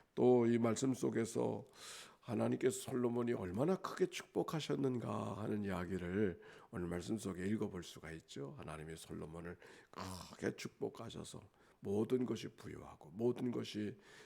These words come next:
전쟁이 다 그치고 그리하였음을 성경이 말씀하고 있습니다. 그래서 모든 것이 평탄하고 모든 것이 넉넉하게 되어졌을 때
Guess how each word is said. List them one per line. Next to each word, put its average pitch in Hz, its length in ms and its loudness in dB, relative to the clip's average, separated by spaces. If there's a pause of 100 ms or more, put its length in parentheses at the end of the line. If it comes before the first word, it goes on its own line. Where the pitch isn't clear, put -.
전쟁이 113 520 2
다 - 500 -8
그치고 - 500 -10 (1120)
그리하였음을 90 920 0 (300)
성경이 85 560 -6
말씀하고 80 920 -10 (320)
있습니다. - 540 -12 (100)
그래서 156 340 0
모든 131 380 6
것이 131 220 -2
평탄하고 113 640 -2
모든 101 420 -4
것이 139 220 -2
넉넉하게 117 640 0
되어졌을 101 560 -6
때 110 340 -2